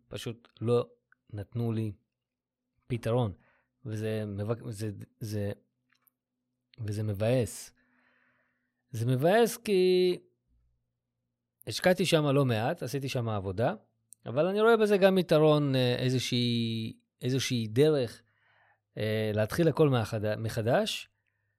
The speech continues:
אה, למרות שהערוץ היה צומח ברמה היומית, וכמות המנויים הייתה יחסית גדולה לערוץ, אה, בין, אה, פחות משנה, אבל לשמחתי יש לי את כל הסרטונים, אז אני הולך להעלות אותם מחדש לערוץ החדש שפתחתי.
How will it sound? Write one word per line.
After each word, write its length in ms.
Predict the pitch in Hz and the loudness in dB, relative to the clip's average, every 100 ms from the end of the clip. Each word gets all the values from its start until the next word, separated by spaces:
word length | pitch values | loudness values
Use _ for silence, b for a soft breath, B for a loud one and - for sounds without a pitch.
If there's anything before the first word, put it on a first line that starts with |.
| _ 113 | _ -6
אה, 180 | 110 107 | -4 -2
למרות 280 | 117 160 | 0 0
שהערוץ 360 | - 139 139 - | 2 2 2 0
היה 180 | 123 117 | 0 0
צומח 400 | - 117 143 110 | -4 -4 -4 -2
ברמה 300 | 104 104 123 | -2 -2 -2
היומית, 560 | 104 123 170 156 - 110 | -2 -2 -2 -4 -10 -10
וכמות 460 | 101 98 - 120 120 | -8 -8 -8 -6 -4
המנויים 380 | 110 113 123 107 | -2 -2 0 -2
הייתה 200 | - 117 | -4 -6
יחסית 480 | 101 - - 240 | -6 -6 -2 -2
גדולה 360 | 185 139 120 135 | 0 4 4 4
לערוץ, 560 | 120 104 113 120 - 120 | 2 0 -2 -8 -10 -6
אה, 300 | 104 95 92 90 - | -4 -6 -8 -12 -8
בין, 280 | 104 113 104 | -4 -2 -2
אה, 180 | 104 98 | -6 -6
פחות 320 | 104 135 123 | -4 -4 -2
משנה, 400 | 113 107 110 160 - _ _ _ 110 | -4 -4 -4 -4 -6 _ _ _ -10
אבל 380 | 110 180 196 185 b b b b b | -2 0 0 -2 b b b b b
לשמחתי 480 | 135 - 185 185 190 | -4 0 0 0 2
יש 200 | 226 190 | 2 2
לי 80 | 196 | 0
את 60 | - | 2
כל 140 | 190 | 0
הסרטונים, 540 | 170 165 131 143 175 | 0 -2 -2 -2 -2
אז 140 | 160 123 | -2 -2
אני 220 | 123 143 | -2 0
הולך 280 | 127 147 143 | 0 0 2
להעלות 260 | 123 131 | 2 2
אותם 280 | 147 131 117 | 0 0 0
מחדש 540 | 117 - 107 147 135 117 | 0 -2 2 2 2 0
לערוץ 260 | 120 120 | -2 -4
החדש 340 | 107 107 120 - | -6 -4 -4 -4
שפתחתי. 640 | - 98 139 - 240 | -8 -4 -4 -4 -8